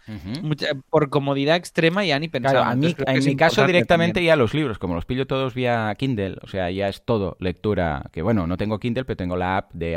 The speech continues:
Speaker 1: ios para, de Kindle, entonces los puedo ver en, en ios, ¿no? En el iPad o en el, o en el iPhone. Claro, fíjate, entonces ya directamente la librería es que ya no
Speaker 2: Mm.
Speaker 1: es Amazon, es que ya es la digitalización. La librería para mí ya no tiene sentido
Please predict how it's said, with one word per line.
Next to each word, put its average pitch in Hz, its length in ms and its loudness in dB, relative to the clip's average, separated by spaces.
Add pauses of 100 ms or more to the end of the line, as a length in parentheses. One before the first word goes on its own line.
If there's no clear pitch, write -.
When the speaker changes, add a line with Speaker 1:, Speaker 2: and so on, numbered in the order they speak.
Speaker 1:
ios 98 240 -8
para, 78 400 -10
de 78 100 -8
Kindle, 120 280 2
entonces 85 300 -6
los 85 140 -8
puedo 87 200 -6
ver 82 160 -8
en, 85 200 -12
en 76 220 -10
ios, 64 240 -14
¿no? - 160 -10 (300)
En 65 100 -10
el 65 180 -2
iPad 95 280 -2
o 85 80 -4
en 78 100 -4
el, - 260 -8
o 82 120 -10
en 82 80 -6
el 82 100 -6
iPhone. - 300 -12 (220)
Claro, 131 280 0
fíjate, 120 480 -6
entonces 113 380 -4
ya 143 240 2
directamente 131 440 2
la 139 80 2
librería 117 560 0
es - 120 -10
que 110 380 -2
ya 123 160 0
no 139 40 4
Speaker 2:
Mm. 143 40 4
Speaker 1:
es 123 60 0
Amazon, 110 460 -2 (340)
es 110 160 -2
que 110 200 -2
ya 120 240 4
es 151 180 -2
la 85 340 -2 (460)
digitalización. 107 680 2
La 92 100 -6
librería 104 400 -2
para 123 140 -2
mí 120 140 -2
ya 120 80 -2
no 120 100 -4
tiene 117 380 -6
sentido 107 480 -6